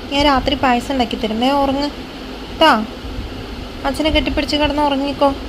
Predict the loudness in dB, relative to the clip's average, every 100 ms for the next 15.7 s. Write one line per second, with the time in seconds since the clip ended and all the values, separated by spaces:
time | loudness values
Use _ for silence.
0 | -10 -10 -10 -10 -10 -12 -12 -12 -12 -10
1 | -10 -2 2 6 6 4 -4 -10 -12 -12
2 | -12 -12 -12 -12 -12 -12 -12 -10 -2 2
3 | 2 0 -10 -10 -10 -8 -8 -8 -10 -10
4 | -10 -8 -6 0 2 4 4 6 6 6
5 | 6 4 4 4 4 2 0 0 2 6
6 | 6 4 -2 -10 -12 -12 -10 -8 0 4
7 | 6 6 6 6 4 2 0 -4 -10 -10
8 | -10 -8 -10 -10 -12 -10 -12 -10 -10 -8
9 | 0 2 2 4 4 6 6 4 4 2
10 | 2 4 6 4 2 0 0 0 2 0
11 | 4 6 6 4 0 -6 -6 -2 0 2
12 | 4 4 6 4 2 2 2 4 2 2
13 | 2 2 0 0 0 2 4 4 4 4
14 | 4 4 4 4 2 0 2 4 4 2
15 | 2 0 -4 -6 -2 -2